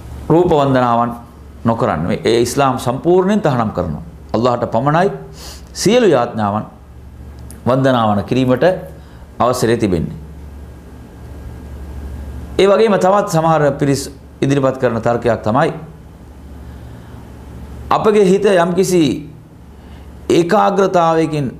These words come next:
පවත්වා ගැනීම සඳහා තමයි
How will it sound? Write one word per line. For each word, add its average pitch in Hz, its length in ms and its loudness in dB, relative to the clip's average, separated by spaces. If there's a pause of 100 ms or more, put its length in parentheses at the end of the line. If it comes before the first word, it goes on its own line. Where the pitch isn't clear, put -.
(1000)
පවත්වා 156 420 2
ගැනීම 139 220 2
සඳහා 127 240 2
තමයි 139 300 2